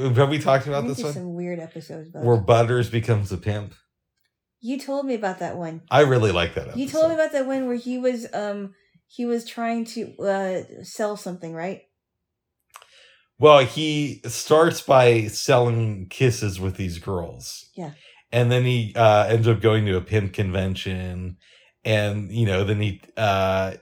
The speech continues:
Speaker 1: he gets his own bottom bitch. And I don't know if you know what a bottom bitch is, but
Speaker 2: I know exactly what that is, but I'm
Speaker 1: What
Speaker 2: not
Speaker 1: is it?
Speaker 2: stupid.
Speaker 1: What is it?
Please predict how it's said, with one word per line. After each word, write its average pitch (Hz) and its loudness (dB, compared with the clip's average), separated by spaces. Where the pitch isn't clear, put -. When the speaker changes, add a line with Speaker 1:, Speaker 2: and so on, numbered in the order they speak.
Speaker 1:
he 117 0
gets 117 6
his 104 0
own 98 0
bottom 87 0
bitch. 90 -6
And 107 -6
I 117 2
don't 131 2
know 117 2
if 110 0
you 117 0
know 107 0
what 101 0
a 98 0
bottom 92 -2
bitch 87 -14
is, 87 -12
but 107 -2
Speaker 2:
I 233 -2
know 262 0
exactly 220 -4
what 196 -6
that 175 -6
is, 156 -8
but 156 -12
I'm 117 -2
Speaker 1:
What 113 6
Speaker 2:
not 104 0
Speaker 1:
is 85 -6
it? - -8
Speaker 2:
stupid. 170 -8
Speaker 1:
What 101 -4
is 92 -6
it? - -18